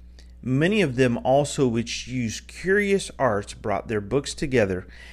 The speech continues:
and burned them before all men. And they counted the price of them and found it fifty thousand pieces of silver. So mightily grew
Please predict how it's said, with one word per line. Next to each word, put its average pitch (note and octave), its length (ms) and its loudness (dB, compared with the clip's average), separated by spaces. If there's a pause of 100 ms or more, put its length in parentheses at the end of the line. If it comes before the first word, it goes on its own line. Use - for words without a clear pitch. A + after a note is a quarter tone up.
(100)
and C3 240 0
burned D#3+ 360 4
them A2 140 0
before B2+ 440 4
all B2 160 6
men. A2+ 460 0 (480)
And B2 120 0
they A#2 120 6
counted D#3 560 0
the C#3 80 -8
price - 640 -2 (360)
of G#2 220 0
them G2 420 0
and A2+ 180 -2
found B2 320 0
it - 160 -4
fifty D#3+ 500 -4
thousand B2 580 0
pieces G#2 420 -8
of C3 140 -4
silver. D3 420 0 (640)
So F3 400 6
mightily D3+ 600 2
grew A2+ 600 2